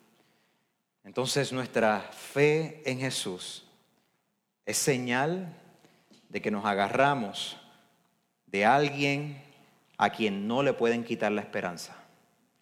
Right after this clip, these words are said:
Y ese alguien de quien nadie le puede quitar la esperanza es el que nos regala esperanza a nosotros para luchar en esta, en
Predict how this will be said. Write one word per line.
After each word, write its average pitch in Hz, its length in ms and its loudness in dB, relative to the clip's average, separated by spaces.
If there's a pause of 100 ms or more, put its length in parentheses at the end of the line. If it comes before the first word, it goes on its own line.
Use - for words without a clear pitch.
(400)
Y 92 140 -4
ese 131 260 0
alguien 135 520 2
de 110 140 2
quien 95 240 -6
nadie 127 240 0
le 147 80 0
puede 143 180 0
quitar 135 240 0
la 135 100 2
esperanza 139 480 0
es 113 80 0
el 110 60 -4
que 113 120 -6
nos 101 240 -4
regala 101 400 2
esperanza 92 560 -6
a - 20 -8
nosotros 92 480 -12 (720)
para 104 220 -2
luchar 107 460 -2
en 104 100 -4
esta, 104 400 -2
en 95 80 -10